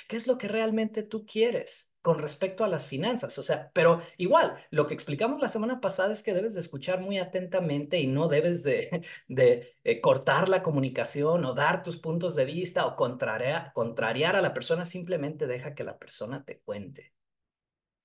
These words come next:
Entonces, date cuenta que estas conversaciones, estas preguntas que tú estás haciendo, sobre todo para las personas que realmente están tomando acción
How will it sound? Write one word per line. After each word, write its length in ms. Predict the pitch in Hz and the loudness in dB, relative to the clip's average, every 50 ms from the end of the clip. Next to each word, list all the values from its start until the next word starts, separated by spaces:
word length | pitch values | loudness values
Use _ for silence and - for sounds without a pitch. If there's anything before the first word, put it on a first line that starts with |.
| _ _ _ - | _ _ _ 0
Entonces, 160 | 139 131 208 | 4 6 6
date 180 | - - 349 | 4 4 6
cuenta 320 | - 262 262 262 262 262 - | 8 8 8 8 6 0 -2
que 220 | - 190 185 - - | 0 0 0 0 0
estas 420 | 180 202 196 - - 240 226 - - | -2 -2 -2 -2 -2 -2 -2 -2 -2
conversaciones, 1120 | - 190 170 147 131 123 117 - - - - - - 135 131 143 160 151 120 113 - - | -2 -2 0 0 0 -2 -2 -4 -8 -8 -8 -10 -10 -6 -4 -2 -2 -2 -2 -4 -6 -6
estas 380 | - 156 139 - - - 170 - | -6 -6 -4 -4 -4 -4 -4 -4
preguntas 760 | - 131 110 104 101 113 135 165 180 185 170 175 120 113 - | -4 -4 -4 -4 -2 -2 0 0 0 -2 -2 -4 -4 -4 -6
que 140 | - 104 | -8 -10
tú 140 | 98 - 147 | -4 0 0
estás 280 | 156 147 - - 165 - | 0 2 0 -2 -2 0
haciendo, 340 | 131 - - 165 170 165 127 | -2 -2 -2 -2 -2 -2 -2
sobre 220 | - 104 104 101 | -4 -4 -4 -2
todo 200 | - 165 180 - | 0 0 0 2
para 120 | - 143 | 0 -2
las 100 | 123 - | -2 -2
personas 360 | - - 110 - 156 175 170 170 | -4 -6 -8 -6 -4 -4 -4 -4
que 100 | - 101 | -6 -6
realmente 460 | - - 170 240 294 269 233 226 - | -4 -2 -2 0 0 0 -2 -2 -4
están 240 | 190 - - 190 190 | -4 -6 -6 -4 -2
tomando 320 | - 185 170 160 160 143 | -2 -2 0 0 -2 -2
acción 460 | 117 - - - 113 98 92 101 139 | -4 -4 -6 -8 -8 -8 -10 -10 -12